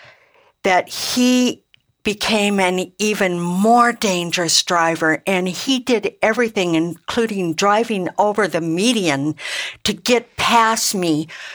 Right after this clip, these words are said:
to do it back to me. And he, it, it almost killed him and almost killed me. And I thought, "Oh my goodness, I will never, ever do that again." That, I mean, I saw road rage happen, and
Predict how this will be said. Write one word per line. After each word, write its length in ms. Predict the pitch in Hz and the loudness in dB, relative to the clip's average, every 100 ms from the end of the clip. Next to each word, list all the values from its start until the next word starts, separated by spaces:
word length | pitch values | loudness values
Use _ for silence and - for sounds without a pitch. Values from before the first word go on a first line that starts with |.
| - _ _ | -20 _ _
to 140 | - | -2
do 360 | 160 160 220 220 | -2 -2 2 2
it 180 | 185 - | 2 0
back 360 | 185 185 - | 2 2 0
to 120 | - 180 | -4 -2
me. 480 | 180 165 143 156 _ _ | 0 0 -2 -6 _ _
And 160 | 208 196 | -4 -2
he, 280 | 190 247 - - | -2 -2 -2 -4
it, 180 | 214 226 | -2 -2
it 120 | - 214 226 | 0 0 2
almost 380 | 226 226 208 | 2 2 0
killed 340 | - 233 208 214 | -2 -2 -2 -2
him 300 | 214 214 202 | -2 0 0
and 100 | 185 | 2
almost 380 | 185 180 175 - | 2 2 -2 -2
killed 320 | 202 180 180 | 0 0 0
me. 260 | 180 151 143 - - - - - - _ - | 0 -2 -2 -8 -6 -6 -8 -12 -14 _ -2
And 140 | 208 | 2
I 140 | 208 202 | 2 2
thought, 320 | 208 185 - | 2 0 0
"Oh 300 | - 208 214 | 0 2 2
my 160 | 214 202 | 2 0
goodness, 480 | 190 190 175 165 - - _ _ | 0 -2 -2 -2 -4 -6 _ _
I 280 | - 202 208 | 0 2 2
will 380 | 185 190 175 170 | 0 0 0 0
never, 840 | 170 170 180 185 185 185 185 - - | -2 -2 0 0 0 0 0 -2 -2
ever 320 | 196 180 185 | 0 2 0
do 320 | 170 - 185 | -2 -2 -2
that 340 | 175 170 165 165 | 2 2 2 0
again." 540 | 175 165 165 156 147 151 | -4 -4 -2 0 0 0
That, 180 | 180 196 | 2 2
I 120 | 214 | 2
mean, 160 | 202 190 | 0 2
I 160 | 214 | 2
saw 260 | 220 226 185 | 2 2 2
road 380 | 160 190 202 202 | 2 2 2 2
rage 420 | 202 185 185 185 | 2 2 2 0
happen, 440 | 196 185 180 190 165 | 0 2 0 0 -2
and 180 | 151 | -2